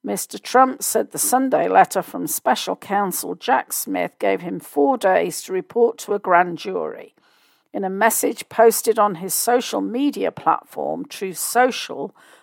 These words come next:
on July eighteenth, the former president suggested that the short deadline may mean he would be arrested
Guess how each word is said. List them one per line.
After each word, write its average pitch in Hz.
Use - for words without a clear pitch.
on 196
July 196
eighteenth, 214
the -
former 240
president 196
suggested -
that -
the 151
short 294
deadline 156
may 233
mean 175
he 190
would 185
be 160
arrested 190